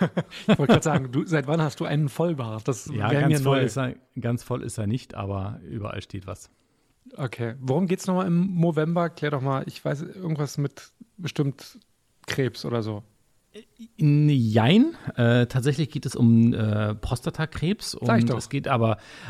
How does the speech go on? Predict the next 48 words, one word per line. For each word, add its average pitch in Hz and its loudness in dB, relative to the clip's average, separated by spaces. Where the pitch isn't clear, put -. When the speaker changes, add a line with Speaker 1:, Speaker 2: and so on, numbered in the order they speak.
Speaker 2:
allgemein 127 6
um 139 2
das 127 2
Thema 135 4
Männergesundheit. 107 2
Also 104 -2
es 104 -2
ist 117 -4
kein 113 4
reines, 117 2
äh, - -8
Krebsthema. 147 -2
Es - -4
geht 120 -2
auch 104 -4
um 113 2
psychische 127 -4
Gesundheit. 120 -2
Es 110 -6
geht 110 -2
eigentlich 139 0
hauptsächlich 113 0
darum, 120 6
so 104 -2
verstehe - -6
ich - -6
den 104 6
November 101 4
zumindest, 110 2
dass 104 0
wir 110 2
Männer, 131 6
die 113 0
ja 120 4
eher 127 0
dazu 110 0
neigen, 107 4
weniger 110 4
zum - -8
Arzt - -6
zu 104 -6
gehen, 101 -2
als 98 -4
wir - -4
es - -8
vielleicht - -2
eigentlich 101 0
sollten, 151 0